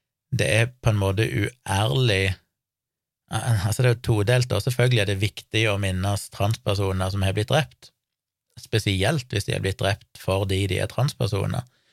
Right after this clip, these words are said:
Og det er jo litt sånn uklart i dataen hvor mange av disse her tilfellene som er hate crimes, og hvor mange som bare er,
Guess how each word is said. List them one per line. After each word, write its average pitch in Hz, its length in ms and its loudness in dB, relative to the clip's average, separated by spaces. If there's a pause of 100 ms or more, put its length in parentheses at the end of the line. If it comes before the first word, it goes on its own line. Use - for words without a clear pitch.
(560)
Og 123 60 0
det 117 100 2
er 98 160 2
jo 101 100 0
litt 90 160 -4
sånn 90 120 -2
uklart 92 440 -2
i - 80 -2
dataen - 480 -2
hvor 95 160 -2
mange 92 160 -2
av 95 80 -2
disse 92 160 -4
her 92 160 0
tilfellene 98 480 -2
som 98 160 -2
er 92 80 0
hate 101 240 2
crimes, 104 400 -2
og 127 80 -4
hvor 101 160 -4
mange - 200 -4
som 98 160 0
bare 92 240 -2
er, 87 260 -2